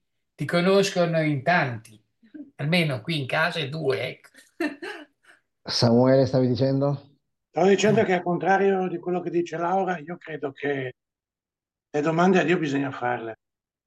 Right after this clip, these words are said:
Speaker 3: perché è soltanto facendo le domande a Dio che si può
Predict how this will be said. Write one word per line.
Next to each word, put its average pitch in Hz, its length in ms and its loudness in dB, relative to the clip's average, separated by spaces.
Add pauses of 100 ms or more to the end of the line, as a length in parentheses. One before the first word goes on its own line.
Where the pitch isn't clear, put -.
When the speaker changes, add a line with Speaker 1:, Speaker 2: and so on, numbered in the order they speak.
(1400)
Speaker 3:
perché 165 920 -2 (1200)
è - 80 -8
soltanto 196 680 -2
facendo 180 420 -4
le 180 60 -2
domande 180 380 -2
a 180 40 0
Dio 185 260 0
che 156 140 -14
si 139 160 -18
può 143 440 -4